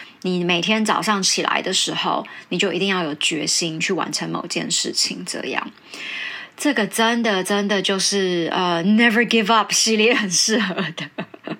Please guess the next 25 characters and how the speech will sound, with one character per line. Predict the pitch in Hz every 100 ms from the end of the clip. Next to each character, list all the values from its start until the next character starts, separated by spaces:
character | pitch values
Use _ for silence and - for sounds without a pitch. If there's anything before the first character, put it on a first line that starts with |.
| -
<laughs> | - - - 392 320 302 -
不 | 370
管 | 262
你 | 202
在 | 220 269
什 | 202
么 | 196
样 | 240
的 | 202
一 |
个 | 196
情 | 202 190
况 | 208 220
当 | 196 190
中 | 185 185
啦， | 175 160
遇 | 208
到 | 202 196
再 | 240 202
怎 | 180 160
么 |
样 | 185 190
的 | 175
一 |
个 | 175 170 170 160 -